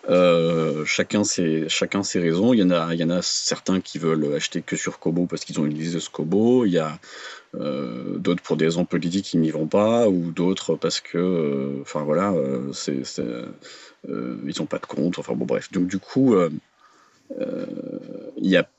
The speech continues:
possibilité maintenant en France d'avoir plusieurs plateformes. Donc, je suis sur, euh, Amazon, Kobo,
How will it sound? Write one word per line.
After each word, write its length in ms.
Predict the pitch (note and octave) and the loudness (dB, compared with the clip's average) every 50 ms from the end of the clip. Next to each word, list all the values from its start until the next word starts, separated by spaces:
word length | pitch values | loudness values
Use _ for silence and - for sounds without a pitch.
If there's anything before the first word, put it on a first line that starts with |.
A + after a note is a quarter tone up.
| _ _ _ _ _ | _ _ _ _ _
possibilité 600 | - B2 - - A#2+ A2 G#2+ A#2 A2 - - A#2+ | 2 2 2 2 2 2 2 0 0 2 4 6
maintenant 340 | G#2+ G#2 - - A2+ A2+ | 6 4 4 4 2 2
en 60 | A2 G#2 | 2 2
France 280 | - - - A#2 G#2 | 0 -2 -2 -2 0
d'avoir 240 | G2+ F2+ E2+ E2+ - | 2 2 2 2 0
plusieurs 280 | _ - G2+ F#2+ F#2 - | _ -2 0 0 0 0
plateformes. 420 | - E2+ D#2+ - - C3 D3+ D#3 | 0 -2 -2 2 2 4 4 4
Donc, 140 | G#2+ F#2+ F2+ | 4 2 0
je 100 | F#2 F#2+ | -2 -4
suis 200 | F#2+ - - F2+ | -4 -4 -2 -4
sur, 340 | - - - - E2 D#2+ D#2 | -4 -2 -2 -2 0 0 0
euh, 200 | D#2 D#2 D2+ - - | 0 0 -2 -4 -4
Amazon, 480 | E2+ E2 E2 D#2+ G2 G2+ A#2 C3+ C#3+ E3 - _ _ _ | -2 0 0 2 2 2 2 2 2 0 -2 _ _ _
Kobo, 400 | - - G#2+ G2 F#2+ G2+ B2 E3+ | 0 2 4 4 6 4 4 2